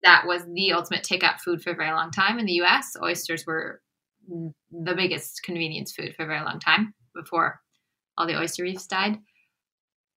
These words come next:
Uh, and so it wasn't until nineteen sixties that they decided to, you know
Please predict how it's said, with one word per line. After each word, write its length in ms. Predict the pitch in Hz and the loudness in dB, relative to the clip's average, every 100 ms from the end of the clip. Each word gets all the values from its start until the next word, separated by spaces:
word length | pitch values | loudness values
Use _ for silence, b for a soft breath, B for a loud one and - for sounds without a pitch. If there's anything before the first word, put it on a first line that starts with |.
| - | -14
Uh, 320 | 165 160 147 - - 180 | -10 -6 -6 -8 -2 0
and 220 | 185 185 | 0 0
so 120 | 208 | 2
it 80 | 190 | 4
wasn't 260 | 202 208 | 4 2
until 140 | 196 185 | 0 2
nineteen 320 | 180 185 185 | 2 2 -4
sixties 420 | 196 185 190 180 | -6 -6 -2 -2
that 140 | 165 - | -4 -8
they 120 | 170 | -8
decided 520 | 175 180 170 170 151 | 0 4 4 4 -4
to, 360 | - 156 - - | -8 -8 -10 -10
you 80 | |
know 220 | - - | -6 -4